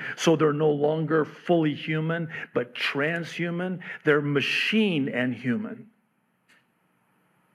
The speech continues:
I'll try to be as brief as I can,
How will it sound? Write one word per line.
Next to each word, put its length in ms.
I'll 60
try 180
to 80
be 160
as 160
brief 360
as 200
I 100
can, 580